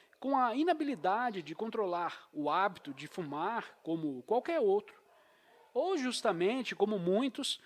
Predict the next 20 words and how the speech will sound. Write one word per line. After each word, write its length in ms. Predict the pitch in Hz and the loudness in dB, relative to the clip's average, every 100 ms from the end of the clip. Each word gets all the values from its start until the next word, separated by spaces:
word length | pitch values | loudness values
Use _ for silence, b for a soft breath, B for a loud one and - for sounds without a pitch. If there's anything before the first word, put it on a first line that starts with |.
| b | b
supostamente 840 | - - - 320 320 262 254 247 208 | -8 -6 2 2 4 2 2 -2 -4
budistas 720 | 151 156 135 160 262 - 156 | -2 -2 -2 -4 -4 -4 -4
iluminados, 840 | 165 151 139 147 170 185 202 - b b b | -4 -4 -6 -4 -4 -4 -8 -12 b b b
que 100 | - | -6
se 140 | - | -4
tornam 420 | 285 277 269 247 196 | 2 4 6 4 0
tão 360 | - 294 370 | 2 6 8
excitados 800 | 349 - 277 - 208 240 254 247 | 6 2 -4 2 4 4 2 -2
quanto 280 | - 277 - | 0 0 0
pessoas 720 | 339 285 - 233 202 170 - | -2 0 4 6 8 6 0
menos 480 | 139 151 190 254 262 | -6 -2 0 0 -2
atentas, 720 | 262 - 175 175 170 120 - - b b b | -4 -2 -2 -2 -4 -14 -18 -20 b b b
quando 220 | 202 214 | 2 2
são 200 | 208 208 | 2 0
confrontados 960 | 196 220 214 254 247 - 233 311 302 - | 0 -2 0 0 0 2 2 2 -2 -4
com 120 | 262 | 0
um 160 | 254 226 | 0 2
membro 520 | 185 202 233 226 240 | 4 4 2 -2 -6
de 180 | 226 247 | -2 2
outro, 440 | 175 185 - - | 2 2 -4 -20